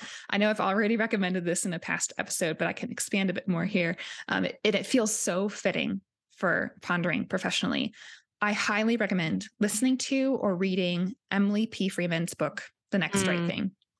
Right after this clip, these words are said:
Speaker 2: Mm-hmm.
Speaker 1: The focus is on decision-making, and it can be applied to all things in life, whether big or small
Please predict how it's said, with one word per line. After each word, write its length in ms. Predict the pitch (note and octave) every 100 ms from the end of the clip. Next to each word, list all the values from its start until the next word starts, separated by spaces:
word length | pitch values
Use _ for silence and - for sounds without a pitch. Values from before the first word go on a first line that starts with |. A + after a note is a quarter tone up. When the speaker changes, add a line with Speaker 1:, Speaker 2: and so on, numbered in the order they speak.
| G3+
Speaker 2:
Mm-hmm. 300 | F3+ F3 E3+ - _
Speaker 1:
The 80 | A3
focus 400 | A3 G#3+ B3 C4+
is 100 | C#4
on 160 | C#4 D#4
decision-making, 880 | E4+ E4 A3 F#3+ D#3 - - G#3 A3+ _ - -
and 140 | G3+
it 140 | F#3+ -
can 140 | A3+
be 120 | A3
applied 380 | A3 - G3+ G3+
to 100 | -
all 160 | F3+ F3
things 460 | F#3+ E3 D#3+ E3+ F3+
in 140 | F3
life, 320 | C#3+ D3 -
whether 240 | - D#3+ D#3+
big 240 | - F3
or 140 | A3+ B3+
small 720 | - A#3+ A#3 F#3 F#3 F#3+